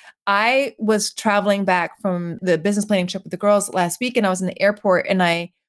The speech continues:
went into this restaurant after, you know, searching a number of restaurants, and I asked about something on the menu,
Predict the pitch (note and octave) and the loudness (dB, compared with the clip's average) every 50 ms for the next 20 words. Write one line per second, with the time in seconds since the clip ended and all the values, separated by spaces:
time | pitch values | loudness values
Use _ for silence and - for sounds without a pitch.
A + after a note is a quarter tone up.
0 | _ _ - G#3+ A3+ B3 - A3+ B3 A#3+ B3 A#3 A3 G#3 G3 F3+ F3+ F3+ F3 - | _ _ 0 2 2 2 2 0 -2 0 2 0 0 0 0 0 0 0 2 0
1 | - F#3+ F#3 F3+ F3 - E3+ F3 F3 - _ _ - - F3+ F3 D#3 - G#3 G#3 | 0 2 2 2 2 0 -2 -6 -6 -6 _ _ -2 0 2 2 2 0 0 0
2 | D#3 D#3 D#3 - - G3 F#3+ F#3+ - G#3+ F#3+ F3+ E3+ D#3 - F#3+ G3 G3 F#3 F#3+ | 0 0 0 2 2 2 2 2 2 -2 0 0 -2 -2 0 0 0 2 2 2
3 | F#3 E3 D#3+ D#3+ E3 - - - F3 D#3+ D#3+ D#3+ E3 - - _ _ _ - - | 2 2 2 0 0 -2 -2 -2 0 0 0 0 -2 -4 -10 _ _ _ -20 -20
4 | _ - - A#3 A3 G#3+ G#3+ G#3+ G#3 G#3 - G#3 G3+ - - A3 A#3 B3 C4+ C4+ | _ -4 0 2 4 4 4 4 2 0 0 0 0 0 0 0 0 0 0 -2
5 | - A#3 B3 C#4+ - - - A3 G#3 A3+ G#3+ G#3 G3+ G3+ G3+ G#3 G#3 G#3 G#3 G3 | -2 0 0 0 2 2 2 2 2 2 2 2 4 4 4 2 4 4 2 2
6 | G3 F#3+ F#3+ F#3 F#3 F#3 - | 2 0 0 0 0 0 -2